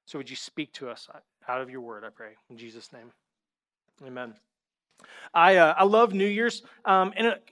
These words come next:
I think I love it because it always feels like a bit of a fresh start, right? You, you start, you, you end one year, and, and you look at the new year, and it's just, for me, it's always full of vision and possibilities, and I'm the eternal optimist, and I'm always going,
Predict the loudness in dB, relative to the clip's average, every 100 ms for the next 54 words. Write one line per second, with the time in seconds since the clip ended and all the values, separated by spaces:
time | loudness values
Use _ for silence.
0 | -12 -8 -2 0 2 2 2 0 -4 -4
1 | -2 -2 -6 -8 -6 -10 _ -8 -8 -10
2 | -8 -6 -6 -6 -6 -6 -8 -8 -8 -12
3 | -14 -20 -12 -10 0 2 2 -2 -8 -8
4 | -10 -4 0 0 2 2 2 0 0 0
5 | -2 -8 -4 -4 -2 -2 0 -2 -2 -2
6 | -2 -2 -2 -4 -6 -14 -6 -2 0 0
7 | 0 -2 -2 -2 -2 -4 -4 -2 -4 -4
8 | -2 -2 -2 -6 -8 -8 -12 -4 -2 -2
9 | -6 -4 -4 0 2 2 0 -8 -6 -4
10 | -2 -2 -2 -8